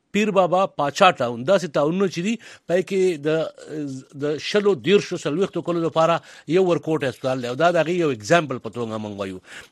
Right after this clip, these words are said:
ډاکټر صاحب، تاسو خبره کوله چې ستاسو پاچا کلی چې، آه، هسپتال دی، په دې باندې برډن یا په دې باندې بوج ډېر زیات دی. زما تپوس دا و چې ټیسټ،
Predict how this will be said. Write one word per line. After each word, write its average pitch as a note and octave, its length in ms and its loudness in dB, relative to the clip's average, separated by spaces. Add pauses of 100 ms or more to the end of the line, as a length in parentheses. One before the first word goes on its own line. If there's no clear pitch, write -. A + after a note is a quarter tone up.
(240)
ډاکټر G3+ 300 2
صاحب، G3 200 0 (100)
تاسو G#3 240 2
خبره G3 260 0
کوله G3 180 2
چې E3 220 -6
ستاسو E3+ 280 -2 (120)
پاچا C#3+ 240 4 (100)
کلی E3+ 180 -2
چې، D3+ 120 -10 (100)
آه، C3+ 360 -6
هسپتال E3+ 420 0
دی، F3+ 100 0 (300)
په C#3+ 120 -4
دې E3 160 0
باندې D#3 160 2 (100)
برډن E3+ 400 2
یا D3+ 80 2
په C3+ 160 -8
دې D3 160 -2
باندې C#3 240 -2 (400)
بوج E3+ 160 6 (140)
ډېر D3+ 120 4 (140)
زیات C3 320 4
دی. G2 100 -8 (280)
زما F3+ 220 2 (120)
تپوس A3 260 0
دا A#3+ 80 4
و A#3 40 4
چې G#3 140 -4 (120)
ټیسټ، G#3 240 4